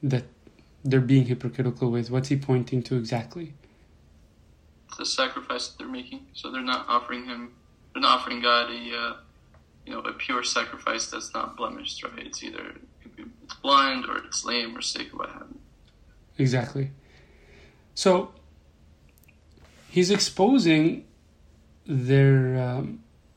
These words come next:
Speaker 1: th-, their unfaithfulness or their hypocrisy in offering something unfitting to God. Now, before we get into that, a-, a-, and that's a whole topic in and of itself, but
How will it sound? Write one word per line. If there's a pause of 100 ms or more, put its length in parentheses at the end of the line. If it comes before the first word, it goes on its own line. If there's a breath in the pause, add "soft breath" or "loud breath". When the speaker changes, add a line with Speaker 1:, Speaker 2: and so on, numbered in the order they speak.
(1040)
Speaker 1:
th-,
their (540)
unfaithfulness (540)
or
their
hypocrisy (120)
in
offering
something (320 loud breath)
unfitting
to
God. (920 loud breath)
Now,
before
we
get
into
that,
a-,
a-,
and
that's
a
whole
topic
in
and
of
itself,
but